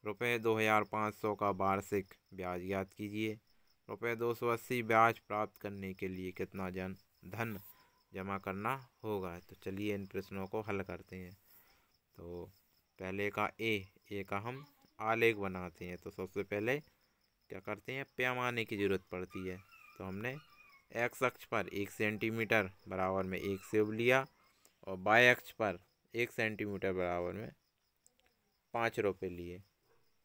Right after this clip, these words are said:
तो हमने दो अक्षों का निर्माण किया, एक्स अक्ष और वाई अक्ष। तो दोनों अक्ष जिस बिंदु पर एक दूसरे को काटती हैं या प्रतिच्छेद करती हैं, उसको हमने मूल बिंदु नाम दिया, जिसके निर्देशांक क्या हैं,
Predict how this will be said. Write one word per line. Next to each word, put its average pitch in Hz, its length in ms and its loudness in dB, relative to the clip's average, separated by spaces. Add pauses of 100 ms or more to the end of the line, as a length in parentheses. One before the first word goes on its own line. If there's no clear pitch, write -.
(120)
तो 92 60 -18
हमने 98 380 -6 (460)
दो 98 160 -2
अक्षों 107 440 -4
का 113 120 0
निर्माण 117 460 2
किया, 120 260 2
एक्स - 380 0
अक्ष - 280 -2 (160)
और 127 180 -4
वाई 101 320 2
अक्ष। 90 280 -6 (640)
तो - 40 -18
दोनों 117 420 0
अक्ष - 220 -4 (460)
जिस 104 160 -10
बिंदु 120 320 -2
पर 123 180 4
एक 120 160 4
दूसरे 120 400 0
को 113 160 0
काटती 113 560 2
हैं 95 160 -8 (360)
या 98 80 -6
प्रतिच्छेद 117 640 -2
करती 107 340 -2
हैं, 90 160 -6 (1200)
उसको - 320 -2
हमने 139 360 -4 (140)
मूल 117 220 6
बिंदु 113 280 2
नाम 92 320 -2
दिया, 92 180 0
जिसके 92 320 -4
निर्देशांक 98 540 -4
क्या 107 160 2
हैं, 139 180 -4